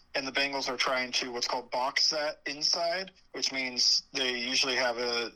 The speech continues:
Jermaine Pratt or somebody on the end, and he's gonna force the first puller, he's gonna try to stand him up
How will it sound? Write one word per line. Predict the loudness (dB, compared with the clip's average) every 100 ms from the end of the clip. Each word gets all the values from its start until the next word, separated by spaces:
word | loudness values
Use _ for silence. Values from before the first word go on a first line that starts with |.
| -4
Jermaine | -2 0 0 -2
Pratt | 0 2 2 2
or | -4 -6 -4
somebody | 0 0 0 -2
on | 0
the | 0 0
end, | 0 0 -6 -10 -18 -8 -4
and |
he's | 0 0
gonna | 0 -2 -4 -12 -8 -4
force | -2 0 2 2 0 -6
the | -4 0 0 -2 -4
first | -2 0 0 -2
puller, | -4 -2 -2 -2 -4 -12 -18 -8
he's | -4
gonna | -2
try | 0 2
to | 4
stand | 4 4 0
him | -2 0
up | -2 -2